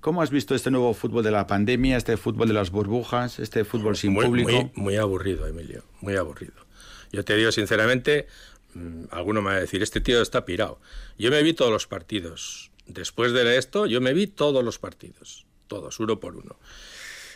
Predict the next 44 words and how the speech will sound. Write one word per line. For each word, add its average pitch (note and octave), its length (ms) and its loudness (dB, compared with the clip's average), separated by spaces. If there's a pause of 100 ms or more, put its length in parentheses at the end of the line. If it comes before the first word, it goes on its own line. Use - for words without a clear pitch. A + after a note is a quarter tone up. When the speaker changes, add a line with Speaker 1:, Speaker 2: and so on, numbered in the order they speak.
Speaker 2:
Y G#2+ 120 -2
la A2+ 120 4
verdad B2+ 260 4
es D3+ 180 2
que, A#2 280 2
eh, G2+ 380 -2
independientemente B2+ 800 2
de B2 100 2
que A#2 80 0
no B2 100 2
haya B2 240 4
fútbol, C3 600 0
eh, F2+ 480 -6
se - 220 -2
nota C3+ 260 0
algo, E2+ 320 -6
que F#2 120 -10
no F2+ 100 -4
hay, F2+ 220 -4
que - 160 -4
no G#2 140 0
hay, F#2+ 300 -2 (420)
que G#2+ 120 0
no B2 80 4
hay A#2 80 4
ambiente, F#2+ 460 -2
que F#2+ 100 -8
no G#2+ 120 0
hay G#2+ 440 2 (300)
la G2 220 -2
salsa, G#2+ 440 0
que F#2+ 140 -4
no A2 80 2
hay B2 80 4
espectadores, G#2 800 -2 (360)
no A2+ 120 -2
sé. F2 260 -8
Yo A#2+ 160 2
la D3+ 100 4
verdad D3 280 2
es C#3 140 -2
que A#2+ 280 0 (360)
lo A#2+ 180 2
veo F3+ 400 4